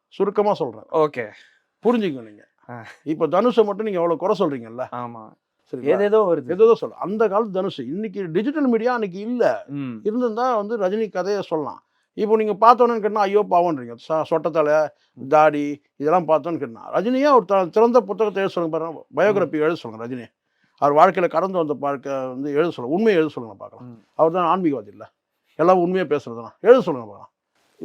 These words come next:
Speaker 1: அதுதான் நான் சொல்றேன். என்னன்னு கேட்டீங்கன்னா, இந்த மூத்த, அந்த காலத்து தனுஷ் அவரு. யார் வேணா சொல்லுங்க. நீங்க இந்த சினிமா வட்டாரத்துல இருக்க எல்லாரையும் கேளுங்க. என்னன்னா, இவங்கெல்லாம் இப்போ வெளிப்படையா சிலது காட்டிப்பாங்க சார். இவங்க வந்து
Speaker 2: ம்.
Speaker 1: வெளிப்படையா காட்டிக்காம ஒரு மு-, ஆ-, ஆன்மீகவாதின்ற ஒரு போர்வை,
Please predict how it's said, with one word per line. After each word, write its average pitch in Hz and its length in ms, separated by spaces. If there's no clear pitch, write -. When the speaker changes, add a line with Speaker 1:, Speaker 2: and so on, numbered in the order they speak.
Speaker 1:
அதுதான் 359 340
நான் 381 140
சொல்றேன். 202 400
என்னன்னு 180 160
கேட்டீங்கன்னா, 123 560
இந்த 135 180
மூத்த, 156 340
அந்த 160 340
காலத்து 214 320
தனுஷ் 156 400
அவரு. 104 200
யார் 180 340
வேணா 170 140
சொல்லுங்க. 147 320
நீங்க 120 160
இந்த 151 200
சினிமா 170 340
வட்டாரத்துல 139 320
இருக்க 131 120
எல்லாரையும் 131 440
கேளுங்க. 98 220
என்னன்னா, 320 560
இவங்கெல்லாம் 247 300
இப்போ 214 200
வெளிப்படையா 247 480
சிலது 180 180
காட்டிப்பாங்க 165 500
சார். 156 240
இவங்க 196 180
வந்து 202 200
Speaker 2:
ம். 208 60
Speaker 1:
வெளிப்படையா 214 340
காட்டிக்காம 165 800
ஒரு 156 140
மு-, 143 160
ஆ-, 131 380
ஆன்மீகவாதின்ற 147 640
ஒரு 123 160
போர்வை, 143 540